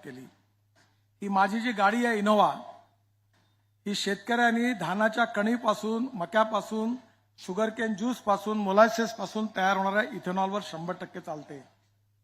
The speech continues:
आता शेतकऱ्याला फायदा मिळाला, प्रदूषण कमी झालं, पण बावीस लाख कोटी रुपये या देशातले बाहेर जात होते आणि त्यामुळे इम्पोर्ट होत होतं फॉसिल फ्युएलचं, त्या लोकांचा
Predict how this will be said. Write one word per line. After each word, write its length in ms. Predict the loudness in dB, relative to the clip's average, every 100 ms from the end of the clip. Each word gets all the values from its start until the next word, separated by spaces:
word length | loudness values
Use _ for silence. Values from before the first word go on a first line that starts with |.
| _ _ _ _ _ -12
आता 160 | -4 -2
शेतकऱ्याला 520 | -2 -2 2 4 4 4
फायदा 240 | 4 4
मिळाला, 300 | 2 2 2 -2 -10 -16 -20 _ _ _ _ _ _ _ _ _ -14
प्रदूषण 460 | -8 -4 0 0
कमी 240 | 2 4 8
झालं, 360 | 8 6 -2 -8 -14 -20 _ _ _ _ _ _ _ _
पण 140 | -4 -4 0
बावीस 500 | 2 4 2 0 0
लाख 360 | 8 8 8 4
कोटी 280 | 0 0 0
रुपये 240 | 0 4
या 80 | 4
देशातले 480 | 2 -2 0 -2 -4
बाहेर 300 | -2 0 -2
जात 200 | 0 -4 -4
होते 280 | -10 -10 -12 -16 -20 _ _ _ _ _ _ _ _ _ -10
आणि 180 | -6 -6 -2
त्यामुळे 480 | 0 2 2 2 0 -2
इम्पोर्ट 440 | -6 -2 2 2
होत 160 | 0 -6
होतं 220 | -6 -6
फॉसिल 360 | -6 -6 -6 -12
फ्युएलचं, 560 | -10 -10 -10 -12 -14 -14 _ _ _ _ _ _ _ -2
त्या 140 | 0
लोकांचा 520 | 2 -2 2 2 2